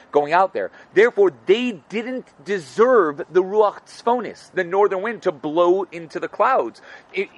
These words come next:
'cause it would cause a danger to the, from the nations around them. It would scatter the winds for anybody else in Bnei Yisrael. It's almost as if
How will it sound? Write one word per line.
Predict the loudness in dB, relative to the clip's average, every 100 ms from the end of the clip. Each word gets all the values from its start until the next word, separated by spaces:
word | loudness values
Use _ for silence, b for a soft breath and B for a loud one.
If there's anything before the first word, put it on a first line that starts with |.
| _
'cause | -2 -2
it |
would | -6 -2
cause | 0 0 -2 B B
a | -2
danger | -2 -6 -6 -8 -8 -6 -6 B B -8
to | -6
the, | -6 -4
from | -4
the | -4
nations | -6 -6 -10 -4
around | -2 0
them. | -2
It | -4
would | -8
scatter | -12 _ 0 0 0
the | 0 -2
winds | -2 -4 -6 -18 b
for | -4 -2
anybody | -2 -6 -4 0
else | 0 -2
in | -8
Bnei | -10 -6
Yisrael. | 0 0 0 b -6
It's | -2
almost | 0 0 -4
as | -8 -4
if | -4